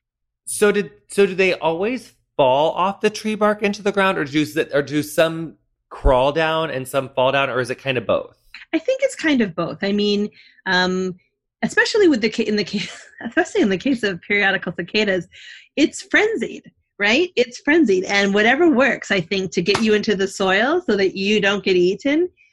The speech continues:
Speaker 2: um, do it. You know, that probably is selected for whatever, uh, behavior gets you into the soil, um, quickly after you emerge, so that you're not eaten by a predator, uh, probably would be selected for by natural selection.
Speaker 1: How can you, can,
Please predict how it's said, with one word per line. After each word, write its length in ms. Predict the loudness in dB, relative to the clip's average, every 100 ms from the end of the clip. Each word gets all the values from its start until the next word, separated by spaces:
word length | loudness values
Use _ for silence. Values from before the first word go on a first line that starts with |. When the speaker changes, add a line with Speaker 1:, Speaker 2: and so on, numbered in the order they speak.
| _
Speaker 2:
um, 560 | 0 2 2 0 -2 -6 _ 0
do 140 | 2
it. 160 | 0 -6
You 140 | -2 0
know, 160 | 2
that 200 | 2 0
probably 400 | 2 2 2 2
is 140 | 2 -2
selected 460 | -2 -2 -2 -4
for 220 | -4 -6 -2
whatever, 680 | 0 2 4 2 2 0 -2
uh, 400 | 0 2 2 0
behavior 560 | -2 -4 -2 0 0 -2
gets 340 | -2 -8 -6
you 60 | -4
into 180 | -4 -4
the 100 | -6
soil, 480 | -4 -2 0 0 -4 _ _ _
um, 300 | -2 0 0
quickly 440 | -2 -4 -2 -2 0
after 280 | -2 -4 -2
you 180 | 0
emerge, 380 | 2 0 0 -4
so 120 | -6 -4
that 100 | -2
you're 120 | 0
not 280 | 0 0 -2
eaten 240 | -4 -2
by 120 | 0
a 80 | -2
predator, 520 | -2 -4 -2 -2 -4 -8 _ _ -8
uh, 100 | -6
probably 380 | -4 -2 0 2
would 140 | 2
be 100 | 0
selected 480 | -4 -4 -8 -8 -10 -10
for 140 | -12
by 120 | -8
natural 320 | -6 -6 -10 -12
selection. 440 | -12 -14 -16 -20 _ _ _ _ _ _ _ _ _ -4
Speaker 1:
How 220 | 0 0
can 320 | -2 -6 -4
you, 300 | -4 -6 -6 -4
can, 180 | -4